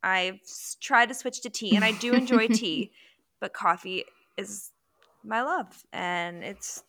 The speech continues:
Speaker 1: that's how it is. But I think I'm doing a good job of switching to less caffeine,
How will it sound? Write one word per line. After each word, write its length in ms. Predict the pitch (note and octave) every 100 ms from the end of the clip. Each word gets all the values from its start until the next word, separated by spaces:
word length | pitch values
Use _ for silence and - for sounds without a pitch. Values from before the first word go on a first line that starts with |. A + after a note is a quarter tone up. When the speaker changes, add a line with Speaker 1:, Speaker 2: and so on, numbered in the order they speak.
| -
Speaker 1:
that's 240 | F3+ G3+
how 220 | A3 G#3
it 80 | A3
is. 220 | C4+ D4
But 160 | B3 A3
I 80 | G#3+
think 340 | G#3+ G#3 - - - -
I'm 120 | A3+
doing 180 | A3 G#3+
a 60 | G3+
good 140 | G3
job 220 | G3+ F3+
of 100 | F#3
switching 400 | - F#3 F3+ F3+
to 480 | F3+ G3 F3 D3+ D#3+ F#3+
less 480 | A3 G3+ G3+ G#3 -
caffeine, 840 | - F#3 F#3 - A2+ B2 D3 A#3